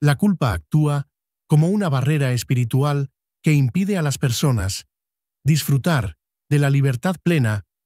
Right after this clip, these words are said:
que ofrece el perdón de Dios. Mientras sigamos convencidos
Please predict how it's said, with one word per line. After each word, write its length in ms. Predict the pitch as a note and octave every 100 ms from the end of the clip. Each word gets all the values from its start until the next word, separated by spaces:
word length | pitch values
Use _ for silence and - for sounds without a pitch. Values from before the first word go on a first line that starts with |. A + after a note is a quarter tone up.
| _
que 140 | - D#3
ofrece 460 | B2+ F#3+ - D#3+
el 100 | C#3
perdón 460 | A#2+ A#2+ A#2+ B2+ A#2+
de 120 | B2+
Dios. 540 | A#2 G2+ D2+ - - - _ _ _ _ _ _ -
Mientras 400 | E3 F3 E3 C#3+
sigamos 440 | E3 F#3 G3+ G3
convencidos 840 | - C#3 A#2+ G#2 E3 C3 B2 A2+